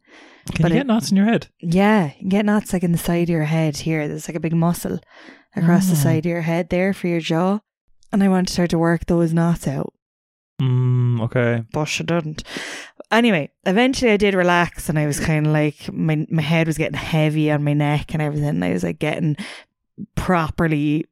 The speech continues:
Speaker 2: relaxed.
Speaker 1: Yeah.
Speaker 2: But then at the end, and she was like, "It's over." And then she tapped me on the shoulder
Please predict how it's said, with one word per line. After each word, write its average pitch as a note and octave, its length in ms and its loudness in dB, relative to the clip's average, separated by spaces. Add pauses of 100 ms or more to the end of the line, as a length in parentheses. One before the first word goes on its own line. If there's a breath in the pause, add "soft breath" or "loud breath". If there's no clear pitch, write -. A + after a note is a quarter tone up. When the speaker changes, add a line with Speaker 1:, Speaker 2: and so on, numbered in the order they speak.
Speaker 2:
relaxed. - 840 -4
Speaker 1:
Yeah. B2+ 300 2 (460 loud breath)
Speaker 2:
But - 180 -8
then G#3 280 2
at - 120 -4
the F3+ 160 -6
end, E3+ 760 0 (300)
and F3 100 0
she F#3+ 100 0
was E3+ 80 0
like, E3+ 100 0
"It's F3 140 -2
over." F#3 480 2 (640 loud breath)
And F#3+ 100 2
then G#3+ 120 4
she G3 160 -2
tapped A#3 480 0
me C4 100 4
on B3 140 4
the A3+ 80 4
shoulder F#3+ 640 2